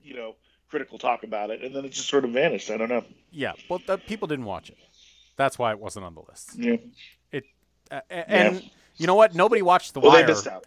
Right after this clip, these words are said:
Speaker 2: really when it was on either, for the most part. Um, I, it's just, I think it's a little, it's heavy lifting for a lot of people,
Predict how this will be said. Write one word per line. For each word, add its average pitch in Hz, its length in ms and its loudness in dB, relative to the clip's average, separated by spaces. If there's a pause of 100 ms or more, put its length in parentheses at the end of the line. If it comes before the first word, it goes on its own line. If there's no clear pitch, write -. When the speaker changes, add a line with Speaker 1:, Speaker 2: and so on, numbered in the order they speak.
Speaker 2:
really 113 520 -6
when 113 140 -10
it 117 80 -10
was 113 140 -6
on 113 220 0
either, 101 400 -10
for 104 100 -14
the 90 100 -14
most 85 240 -18
part. 85 280 -16 (420)
Um, 90 560 -12 (1500)
I, - 180 -2
it's 208 340 -6
just, - 340 -2
I 208 120 0
think - 280 -8
it's - 160 -4
a 175 80 2
little, 190 420 -2
it's 180 260 -6
heavy 185 280 0
lifting 202 400 -6
for 185 140 -8
a 185 80 -4
lot 185 160 -4
of 190 60 -12
people, 302 360 -14